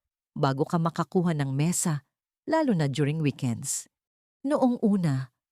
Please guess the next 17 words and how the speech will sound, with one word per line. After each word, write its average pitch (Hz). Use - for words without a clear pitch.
ako 214
ang 165
head 143
chef 208
ng 147
La 139
Carmel, 127
ngunit 175
kalaunan 170
ay 151
kumuha 180
ako 156
ng 147
isang 151
magaling 139
na 208
chef 208